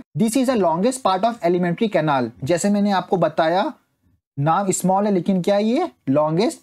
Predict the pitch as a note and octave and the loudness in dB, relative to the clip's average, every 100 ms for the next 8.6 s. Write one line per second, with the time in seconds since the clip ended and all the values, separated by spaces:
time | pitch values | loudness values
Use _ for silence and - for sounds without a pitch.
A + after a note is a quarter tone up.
0 | - D3 C#3+ D3 D#3 D3+ A#3+ A#3+ D#3 D3+ | -2 0 0 -2 -4 -2 -2 0 0 0
1 | D#3 B3+ B3+ D#3 C3+ B2+ A#2 A2+ G2 - | 0 -2 0 0 0 0 -2 -6 -6 -12
2 | _ _ _ F#3 G3 G#3 G3 F#3+ F3 G#3 | _ _ _ 0 0 0 0 2 2 0
3 | A#3 G3 G3+ A#3 G#3+ F#3+ G3 A#3 F#3 F3 | 0 0 0 0 -2 0 0 -2 -2 -2
4 | F#3+ F#3 - F#3 A#3+ A3 D3 E3 D#3+ G3 | 0 -2 -2 0 0 -2 -2 -2 0 0
5 | D#3 - F#3 E3 E3+ G#3 A3 F3 F3+ G#3 | -2 -2 0 2 2 0 -2 -2 0 2
6 | F3+ E3 E3+ G3+ G3+ E3 F#3 C4 - _ | 0 0 0 0 -2 -2 0 -2 -6 _
7 | _ _ _ G3 - G#3+ F#3+ F#3 F#3+ D3+ | _ _ _ -4 0 0 2 2 2 0
8 | - F3+ G#3 C4 A3 | 0 0 0 2 0